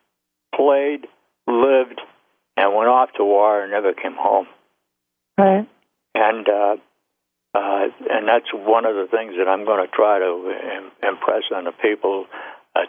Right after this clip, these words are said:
Speaker 1: Tuesday. Also, there's forty-two American military cemeteries all over the world, and, uh, uh, each one of them is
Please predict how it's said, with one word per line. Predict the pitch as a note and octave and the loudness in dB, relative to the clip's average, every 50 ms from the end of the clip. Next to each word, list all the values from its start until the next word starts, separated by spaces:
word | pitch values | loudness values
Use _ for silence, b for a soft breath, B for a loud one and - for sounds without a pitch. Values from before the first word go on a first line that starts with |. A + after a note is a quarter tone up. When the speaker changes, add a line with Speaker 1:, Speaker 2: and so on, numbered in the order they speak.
| - - | -4 -4
Speaker 1:
Tuesday. | - B2+ A#2+ G#2+ - - C3+ F2+ F2 - B B B B B B - | -2 -2 -2 -2 -2 -2 -2 -2 -2 -6 B B B B B B 0
Also, | - C3 C#3+ D#3+ D#3 - - - B2+ A#2 A2+ A2+ A2 - b b b b b - | 4 4 4 4 2 0 -2 0 2 2 2 2 0 -4 b b b b b 0
there's | A2+ A2 G#2 - - - | 0 0 0 -4 -2 0
forty-two | B2+ C3+ D3 E3+ F3+ F#3 F3+ - - - - D3+ D3 C#3+ C#3+ C#3+ C#3 - _ _ _ _ _ _ _ _ _ _ _ _ | 2 2 4 2 0 -2 -6 -8 -6 -2 0 2 2 2 2 0 -2 -6 _ _ _ _ _ _ _ _ _ _ _ _
American | - G2+ G2+ A2+ C3 C#3 D3 D3 C#3+ - - C#3+ C3 B2+ A#2+ - _ _ _ _ _ _ _ _ _ _ _ _ | -4 -2 0 2 2 4 2 2 0 -2 -4 -4 -4 -4 -8 -16 _ _ _ _ _ _ _ _ _ _ _ _
military | A2+ B2 C3+ C#3 C#3+ C3 C3+ - - B2 A#2+ A#2 A#2 A#2 A#2 A2 G#2+ - _ _ _ _ _ _ _ _ _ _ _ _ _ _ _ _ _ _ _ _ _ _ _ _ _ _ _ _ _ - - - | 2 4 4 4 4 2 0 -2 -2 0 0 0 -2 -4 -6 -10 -16 -20 _ _ _ _ _ _ _ _ _ _ _ _ _ _ _ _ _ _ _ _ _ _ _ _ _ _ _ _ _ -4 -2 -2
cemeteries | C3+ C#3 C#3 B2+ A2+ - - G#2 G#2 G#2+ D3+ - - - - | -2 -2 -2 -4 -6 -4 -4 -2 0 0 -2 -2 -6 -6 -4
all | - C#3 C#3+ C#3+ D3 C#3+ C#3 C3+ C3 | -2 0 0 0 0 -2 -2 -4 -6
over | B2 B2 | -8 -6
the | A#2 A#2 | -6 -4
world, | A#2 A2+ A#2+ A#2+ A#2 A2+ G#2 G2 F2+ F#2 F2+ - - - - _ _ _ _ _ _ _ _ _ _ _ _ _ _ | -2 0 0 2 2 0 0 -2 -4 -4 -6 -8 -14 -20 -20 _ _ _ _ _ _ _ _ _ _ _ _ _ _
and, | G#2 G#2 G#2 G#2+ G#2 G2 G#2 | 0 0 2 0 0 0 0
uh, | G#2+ G#2 G2+ G#2 G2+ F#2+ - _ _ _ _ _ _ _ _ - | 2 4 4 4 2 2 -2 _ _ _ _ _ _ _ _ 0
uh, | F#2+ G2 G2 G2 F#2+ F#2 F#2 F#2 E2+ - - _ _ _ _ _ _ _ _ _ _ _ _ _ _ _ _ _ _ _ _ _ _ - | 2 4 4 4 4 4 2 0 -2 -8 -18 _ _ _ _ _ _ _ _ _ _ _ _ _ _ _ _ _ _ _ _ _ _ 0
each | C3+ D3 D3 - - | 0 0 0 -2 0
one | B2+ C3+ C#3+ C#3 C3+ | 2 2 4 4 2
of | C3 B2+ A#2+ | 0 0 -2
them | B2+ B2 B2 A#2+ | -4 -4 -4 -4
is | A2+ G#2+ | -4 -4